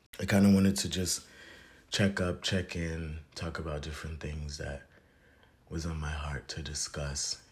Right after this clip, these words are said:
And, uh, it's gonna be random. It's a random episode. It's, like, also, like, six in the morning, so my voice is probably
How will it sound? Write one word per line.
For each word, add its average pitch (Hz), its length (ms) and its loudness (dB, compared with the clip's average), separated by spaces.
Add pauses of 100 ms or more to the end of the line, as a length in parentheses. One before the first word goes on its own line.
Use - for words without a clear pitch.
(100)
And, 78 540 -6
uh, 80 300 -8 (180)
it's - 140 -12
gonna 98 160 4
be 117 120 6
random. 98 680 2 (1000)
It's 78 180 -4
a 80 80 0
random 82 300 0
episode. 71 680 -4
It's, 82 160 -4
like, 76 140 -4 (160)
also, 85 320 -2
like, 73 160 0
six - 280 -4
in 78 80 -4
the 76 60 -2
morning, 73 400 0
so 76 380 -2 (400)
my 85 180 0
voice 80 400 0
is 76 140 -2
probably 73 500 -4